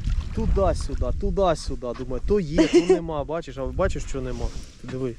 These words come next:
Speaker 1: диви,
Speaker 2: Нат-,
Speaker 1: як.
Speaker 2: в натуралочки також працює.
Speaker 1: Да, так одразу, бачиш.
Speaker 2: Клас.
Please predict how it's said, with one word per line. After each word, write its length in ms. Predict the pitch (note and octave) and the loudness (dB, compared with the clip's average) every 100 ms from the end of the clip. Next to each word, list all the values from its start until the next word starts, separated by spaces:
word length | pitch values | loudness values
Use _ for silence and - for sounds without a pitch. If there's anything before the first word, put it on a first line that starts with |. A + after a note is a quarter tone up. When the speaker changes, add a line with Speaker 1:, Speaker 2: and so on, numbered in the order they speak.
| - | -2
Speaker 1:
диви, 140 | C3+ | 2
Speaker 2:
Нат-, 100 | D#3+ | 2
Speaker 1:
як. 120 | D3 - - | 2 -4 -10
Speaker 2:
в 140 | F#3+ | 0
натуралочки 600 | A#3 A3+ C4 C#4+ C#4+ - B3+ | 0 4 4 4 2 0 -4
також 260 | A#3+ A3 | -2 -4
працює. 500 | - G#3+ - G3+ G3+ G3 - B2 | -2 -4 -2 0 0 -4 -10 -10
Speaker 1:
Да, 260 | B2+ C#3 B2+ - - | -6 -4 -6 -12 -6
так 120 | C#3+ | -4
одразу, 440 | G3+ G3+ F3 A#2+ A2+ | -2 0 0 0 -2
бачиш. 460 | C#3 E3 - - - | -8 -8 -12 -16 -4
Speaker 2:
Клас. 360 | G3+ F#3+ F#3+ | 0 0 0